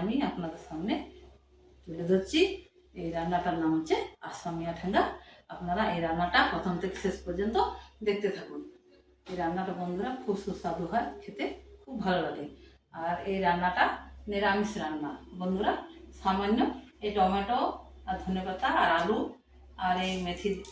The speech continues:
কাঁচা লঙ্কা দিয়ে এই রান্নাটা করতে হয়। আপনারা রান্নাটা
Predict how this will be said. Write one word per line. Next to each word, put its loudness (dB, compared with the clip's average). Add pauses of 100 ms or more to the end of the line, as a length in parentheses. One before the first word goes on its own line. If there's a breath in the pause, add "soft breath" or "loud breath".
(100)
কাঁচা -2
লঙ্কা 0
দিয়ে -2
এই 2
রান্নাটা 0 (260)
করতে -18
হয়। -12 (380)
আপনারা 0 (120)
রান্নাটা 4